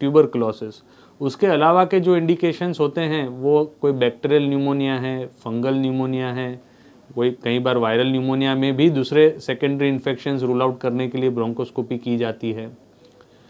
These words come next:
इन्फेक्शंस, अ, इन्फेक्शियस कारण के अलावा दूसरा जो most common reason होता है वो है नॉन इन्फेक्शियस कारण। उसके अंदर फॉरेन बॉडी, यानी कि कोई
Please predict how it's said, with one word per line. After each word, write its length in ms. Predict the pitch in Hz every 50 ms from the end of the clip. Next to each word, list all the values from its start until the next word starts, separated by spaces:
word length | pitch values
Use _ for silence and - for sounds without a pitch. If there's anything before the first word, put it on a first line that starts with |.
| _ _ _ _ -
इन्फेक्शंस, 840 | 151 147 156 147 - 220 226 226 - 240 247 254 233 - - - - - -
अ, 140 | 170 156 151 156 - - _ -
इन्फेक्शियस 640 | 151 156 147 - 202 220 220 - 240 233 240 233 233
कारण 400 | - - 160 151 160 180 196 196
के 100 | 180 202
अलावा 340 | 185 160 160 170 175 190 185
दूसरा 440 | 160 143 139 143 139 - 175 190 185
जो 360 | 175 185 185 180 180 160 156 - _ _ -
most 240 | 135 143 165 175 175 - -
common 320 | 165 156 165 170 180 175 156
reason 360 | 143 139 139 135 156 170 165
होता 220 | 160 147 127 160
है 120 | 160 156 165
वो 180 | 156 156 170
है 60 | 170 165
नॉन 300 | 147 135 139 151 156 151
इन्फेक्शियस 560 | 143 135 - 151 139 131 - - 143 131 -
कारण। 340 | - 131 113 110 127 160 190 190 - - -
उसके 280 | - 143 127 - - 185
अंदर 400 | 180 175 175 175 185 190 196 196 202 - _ _ - _ _ _ _ _ _ _ _ -
फॉरेन 380 | - 156 160 165 190 196 190 175
बॉडी, 300 | 139 123 113 110 110 120 - -
यानी 340 | 127 123 127 135 156 175 180
कि 160 | 175 202 196
कोई 500 | - - - 151 156 170 180 185 190